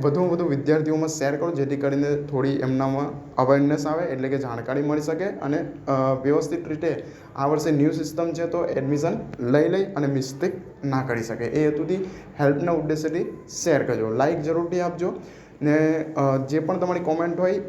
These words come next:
અ, જે પણ તમારા પ્રશ્નો હોય તો તમે કોમેન્ટ બોક્સમાં કોમેન્ટ કરી શકો છો. આપણે WhatsApp ચેનલ પણ એક ક્રિએટ કરી છે જેની અંદર ઝડપથી માહિતી આવે છે, જેની અંદર જોબની પણ હું અપડેટ આપું છું.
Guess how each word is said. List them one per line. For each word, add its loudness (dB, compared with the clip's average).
અ, 2
જે 2
પણ 0
તમારા 0
પ્રશ્નો -2
હોય 0
તો -4
તમે 2
કોમેન્ટ 0
બોક્સમાં -2
કોમેન્ટ -2
કરી 2
શકો 0
છો. -2
આપણે 2
WhatsApp 0
ચેનલ -4
પણ 0
એક -4
ક્રિએટ 0
કરી 0
છે 2
જેની 2
અંદર 2
ઝડપથી 0
માહિતી 0
આવે 2
છે, 0
જેની 0
અંદર 0
જોબની 0
પણ -2
હું 2
અપડેટ 2
આપું -2
છું. -4